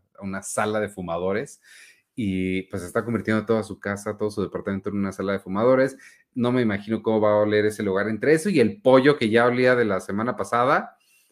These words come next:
este, va a terminar ese lugar espantoso. Y aquí hay un chiste que Kramer le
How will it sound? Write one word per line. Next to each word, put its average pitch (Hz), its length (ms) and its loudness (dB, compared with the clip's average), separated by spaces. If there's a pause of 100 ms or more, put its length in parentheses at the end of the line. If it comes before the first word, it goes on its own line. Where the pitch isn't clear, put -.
(280)
este, 104 760 0
va 120 240 -2
a 104 80 -6
terminar 110 340 -2
ese 104 160 -10
lugar 101 320 0
espantoso. 156 880 0 (520)
Y 147 100 2
aquí 156 240 0
hay 226 160 4
un 214 120 -2
chiste 165 680 2
que 117 800 4 (480)
Kramer 120 560 -2
le 90 560 -10